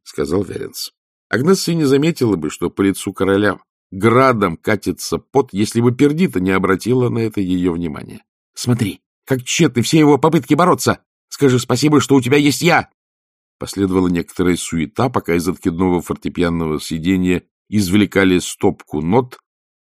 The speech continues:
и юная леди села за инструмент. Перед тем, как начать, она пристально посмотрела на Агнессу. Возникла некая химическая реакция, хотя реакция эта была такого плана, который обычно приводит к эвакуации всего здания.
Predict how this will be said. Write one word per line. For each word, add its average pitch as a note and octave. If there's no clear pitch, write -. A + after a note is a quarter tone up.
и -
юная D#3
леди B2
села F2
за E2
инструмент. -
Перед C3+
тем, C#3
как A#2+
начать, A#2+
она A#2
пристально B2+
посмотрела A2
на G#2+
Агнессу. -
Возникла A#2+
некая A2
химическая G#2
реакция, A#2+
хотя E2
реакция F2
эта E2+
была F2
такого F2+
плана, F2
который G2+
обычно B2
приводит G2+
к -
эвакуации G#2
всего F#2+
здания. -